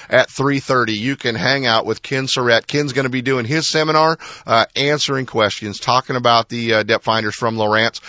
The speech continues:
And I tell you what, if you wanna come to the I S E show, I think we'll go ahead and give away a pair of tickets to the fourth caller. You're gonna be Lowrance's guest, uh, and here in Ultimate Bass, we're gonna, uh, pay your way in. A pair of tickets, one eight hundred nine two oh eleven forty, three three nine eleven forty.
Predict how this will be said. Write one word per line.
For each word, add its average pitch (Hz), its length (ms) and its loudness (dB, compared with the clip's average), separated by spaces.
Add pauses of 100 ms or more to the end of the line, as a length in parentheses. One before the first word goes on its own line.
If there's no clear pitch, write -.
(140)
And 147 100 2
I 165 60 4
tell 151 160 0
you 113 140 0
what, 104 120 2
if 113 120 -2
you 175 140 -6
wanna 170 200 2
come 139 240 0
to 135 80 0
the 127 160 2
I 120 220 6
S 123 180 0
E 110 100 -4
show, 104 320 0 (240)
I 151 140 4
think 143 240 -2
we'll 127 160 -2
go 127 180 2
ahead 120 220 2
and 110 140 -6
give 123 160 0
away 117 240 2
a 101 80 2
pair 127 280 2
of 139 120 -2
tickets - 400 -6
to 120 80 -2
the 107 100 0
fourth 139 360 -2
caller. 123 360 4 (240)
You're 127 160 0
gonna 120 160 -2
be 120 140 -4
Lowrance's 113 640 -2
guest, 95 460 -2
uh, 98 320 -2 (260)
and 90 140 -10
here 110 180 -8
in 101 80 -4
Ultimate 101 340 -6
Bass, 117 300 -2
we're 117 140 -8
gonna, 120 240 -6
uh, 110 80 -2
pay 117 180 -6
your 143 160 -4
way 135 220 -2
in. 80 80 -6
A - 20 -12
pair 113 200 -2
of 110 40 -4
tickets, - 320 -14
one 90 140 -8
eight 90 80 -12
hundred 87 180 -10
nine 80 200 -8
two 92 140 -12
oh 78 60 -8
eleven 82 240 -6
forty, 76 240 -10
three 92 220 -12
three 117 160 -8
nine 127 180 2
eleven 135 220 0
forty. 143 280 -4